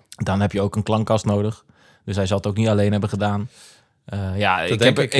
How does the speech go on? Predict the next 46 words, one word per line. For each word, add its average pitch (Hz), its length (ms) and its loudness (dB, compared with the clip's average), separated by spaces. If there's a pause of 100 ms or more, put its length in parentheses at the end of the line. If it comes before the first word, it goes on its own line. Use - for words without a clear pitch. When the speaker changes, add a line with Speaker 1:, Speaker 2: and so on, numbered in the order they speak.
Speaker 1:
enorm 120 280 6
veel 110 180 2
bewondering 107 460 0
voor 101 240 0
en 98 140 0
ik 101 100 -2
heb 104 200 -4
eigenlijk 120 360 -2
superveel 120 320 -8
zin 113 120 -2
om 107 80 -2
hem 98 100 -2
te - 60 -12
spelen. 131 380 -2
Kunnen 160 200 -2
we 180 60 -2
in 180 100 -2
de 180 60 -2
beschrijving 165 540 0
niet 160 160 0
even 151 280 -4
zijn 147 140 -2
levelcode 120 500 0
droppen 92 320 -6
misschien? 95 260 -8
Speaker 2:
Zeker, 147 280 -2
ja. 131 160 4
Ik, 123 160 0
ik - 160 -6
zal 147 200 0
even 143 180 -4
linken 139 240 -4
naar 127 100 0
het 117 80 -6
nieuwtje. 123 280 -4
Dan 101 100 -4
kun 117 100 -4
je 113 60 2
ook 113 100 -2
gelijk 120 320 -2
wat 113 140 -10
stukjes 117 400 -8
van 113 140 -8
de 110 60 -6
levels 113 360 -4
zien. 139 240 -6